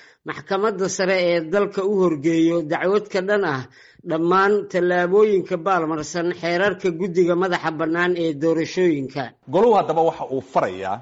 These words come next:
Speaker 2: garyaqaanka guud ee dowladda federaalka ee Soomaaliya in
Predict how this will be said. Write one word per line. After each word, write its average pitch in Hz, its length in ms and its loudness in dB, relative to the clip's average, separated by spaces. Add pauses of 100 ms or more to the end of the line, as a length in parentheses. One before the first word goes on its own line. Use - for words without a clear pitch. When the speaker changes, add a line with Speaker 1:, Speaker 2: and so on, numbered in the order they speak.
(120)
Speaker 2:
garyaqaanka 117 520 -2
guud 139 280 -8 (140)
ee 104 200 -6
dowladda 113 440 -2 (240)
federaalka 107 580 -4
ee 90 60 -16
Soomaaliya 113 520 -4 (600)
in 165 120 -6